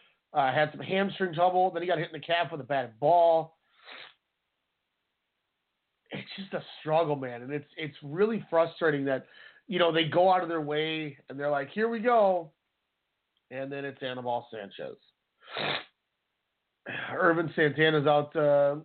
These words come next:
you know, mid to late April following a surgery. Uh, Trevor May goes to the sixty-day D L, so he won't be eligible to pitch until the end of May.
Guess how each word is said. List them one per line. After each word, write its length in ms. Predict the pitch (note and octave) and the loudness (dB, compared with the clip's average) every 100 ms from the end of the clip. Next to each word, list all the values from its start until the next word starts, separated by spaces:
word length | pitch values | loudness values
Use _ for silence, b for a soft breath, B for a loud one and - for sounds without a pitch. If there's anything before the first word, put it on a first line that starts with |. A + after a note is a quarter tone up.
| - | -10
you 120 | D3+ | -6
know, 120 | C#3 | -4
mid 240 | C3+ D3 D3+ | -4 -4 -4
to 60 | |
late 280 | C#3 C#3 C#3 C#3+ | -4 -4 -6 -6
April 380 | D#3 D#3 E3 - | -8 -4 -6 0
following 360 | C#3 C3 B2 | 2 2 -2
a 40 | A#2 _ | -10 _
surgery. 580 | E3 D#3+ D3 D#3+ D3+ C#3+ _ _ _ _ _ _ b b b b b b _ _ _ _ _ - | -4 -2 -2 0 0 -2 _ _ _ _ _ _ b b b b b b _ _ _ _ _ -2
Uh, 280 | G#2 D#2 C#2 F2 A#2 D3+ | 0 0 -4 -10 -10 -2
Trevor 180 | F3+ D#3+ | 0 2
May 180 | D#3+ | 2
goes 240 | D#3 D#3 D3 | 2 2 0
to 100 | D3 | -4
the 40 | - | -4
sixty-day 460 | D3+ - C#3 C3 B2+ | -6 -4 -4 -4 -4
D 180 | B2 | -4
L, 340 | C3+ C#3+ D3 C#3+ | 2 4 4 0
so 60 | C3 | -6
he 80 | C#3+ | -6
won't 160 | D#3 | -4
be 80 | C#3+ | -2
eligible 420 | C#3+ C#3+ B2+ B2+ | 0 -2 -4 -12
to 60 | A#2 | -6
pitch 220 | D3 C#3 C3 | -2 -2 -4
until 220 | B2+ C3 | -10 -8
the 100 | B2+ | -8
end 100 | A#2 | -8
of 120 | G#2 | -8
May. 440 | C3+ C3+ C3+ C#3 | -6 -4 -4 -4